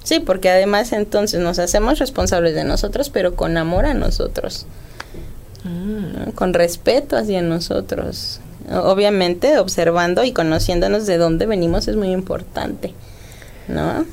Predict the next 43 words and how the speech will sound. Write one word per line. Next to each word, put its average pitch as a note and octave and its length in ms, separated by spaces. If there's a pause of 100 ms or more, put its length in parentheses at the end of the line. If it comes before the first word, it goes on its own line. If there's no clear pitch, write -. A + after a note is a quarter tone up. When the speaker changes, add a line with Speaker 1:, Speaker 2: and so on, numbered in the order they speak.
(140)
Speaker 1:
Aunque F#3 300
a F3 80
veces A3 180
digan, C4 300
"No, E4+ 180
yo G4+ 160
ni A4+ 80
siquiera F#4+ 320
me F4 120
acuerdo D4 240
de C#4+ 100
lo A#3+ 80
que - 80
pensaba - 420
mi A#3 120
abuelita, - 680
no, G#3 120
yo B3+ 120
ni G4 100
siquiera C#4 400
sé C#4 120
de G#3+ 100
lo A3+ 100
que A#3+ 100
pens-". D#3 180
No, F#3 180
claro, G3 260
Speaker 2:
Por E3+ 120
Speaker 1:
a - 20
ver. E3 100
Speaker 2:
amor E3+ 140
de F#3+ 100
Dios, F3+ 420
tenemos F#3+ 360
Speaker 1:
Ubiquemos. G3 400
Speaker 2:
tantas G#3 500 (480)
cosas G3+ 640
y F#3 60
tantas, F#3 580
eh, D#3 680 (800)
voces G3+ 680
de, E3 240
de D#3 100